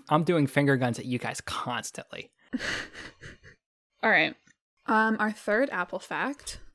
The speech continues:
Speaker 2: So, near the end of the movie, Danny and Pudge sneak into a movie theater to bar the doors, stack a massive pile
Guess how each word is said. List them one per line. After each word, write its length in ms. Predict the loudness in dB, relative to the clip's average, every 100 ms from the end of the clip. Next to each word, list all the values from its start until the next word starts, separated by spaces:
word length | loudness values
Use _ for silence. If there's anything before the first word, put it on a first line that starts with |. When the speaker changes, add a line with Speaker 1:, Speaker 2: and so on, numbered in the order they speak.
| _ -20
Speaker 2:
So, 800 | -14 -6 -2 0 0 -2 -2 -4 -10 _ _ _ _ _
near 300 | -2 4 6
the 120 | 6 4
end 180 | 4
of 80 | 4
the 80 | 4
movie, 380 | 4 2 0 0
Danny 340 | 0 -2 0
and 140 | 0 0
Pudge 300 | 2 2 0
sneak 300 | -2 -2 2
into 200 | 4 6
a 40 |
movie 240 | 6 6 2
theater 400 | 0 4 6 6
to 140 | 4 0
bar 220 | 2 6
the 80 | 6
doors, 440 | 6 6 6 4
stack 300 | 2 -4 -2
a 40 |
massive 420 | -2 0 -2 -4 -4
pile 460 | 0 2 4 2